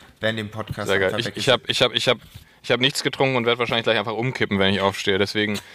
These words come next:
Speaker 2: ähm,
Speaker 1: Ich hab
Speaker 2: Judy,
Speaker 1: mich nämlich,
Speaker 2: wir
Speaker 1: ich hab mich nämlich schon gewundert, wo ist deine
Speaker 2: <laughs>
Speaker 1: Wasserflasche ohne Sprudel,
Speaker 2: Ja.
Speaker 1: so wie sich's gehört?
Speaker 2: Ja, ja.
Speaker 1: Ja, wo ist das isotonische Getränk?
Speaker 2: Ja,
Speaker 1: Ähm,
Speaker 2: nee, einfach, einfach, äh, auf die Schnelle hier schnell alles aufgebaut und, äh, genau.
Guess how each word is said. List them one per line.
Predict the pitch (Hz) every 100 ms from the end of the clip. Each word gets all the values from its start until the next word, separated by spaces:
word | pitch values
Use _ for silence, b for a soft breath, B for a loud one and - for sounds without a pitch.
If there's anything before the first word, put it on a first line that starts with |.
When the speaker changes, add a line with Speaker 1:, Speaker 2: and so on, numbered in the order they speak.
| B -
Speaker 2:
ähm, | 110 107
Speaker 1:
Ich | 110
hab | 151
Speaker 2:
Judy, | 156
Speaker 1:
mich | 120 156
nämlich, | 143 -
Speaker 2:
wir | 131
Speaker 1:
ich | - 175
hab | 190 165
mich | 147
nämlich | 151 135
schon | 143 131
gewundert, | 127 208 165 131
wo | 135
ist | -
deine | 131 156
Speaker 2:
<laughs> |
Speaker 1:
Wasserflasche | 147 185 175 - 120 113 120 -
ohne | 139 143 127
Sprudel, | - - 135
Speaker 2:
Ja. | 147 113
Speaker 1:
so | 120 117
wie | 113
sich's | 113 104
gehört? | 117 117 139 117 123 -
Speaker 2:
Ja, |
ja. | 123 - B B -
Speaker 1:
Ja, | 117 143 113
wo |
ist | 110
das | 113
isotonische | 120 113 - 123 117
Getränk? | 107 98 113 120 - B B B B B -
Speaker 2:
Ja, | - 123 117
Speaker 1:
Ähm, |
Speaker 2:
nee, | 120
einfach, | 120 131 131 -
einfach, | 117 120 123 110
äh, | 117 113 110
auf | 123 -
die | 120
Schnelle | - 120 120
hier | 120 117
schnell | 127
alles | 107 113 117
aufgebaut | 110 113 117 117 113 117
und, | 107 107 -
äh, | 101 101 98 104
genau. | 135 113 92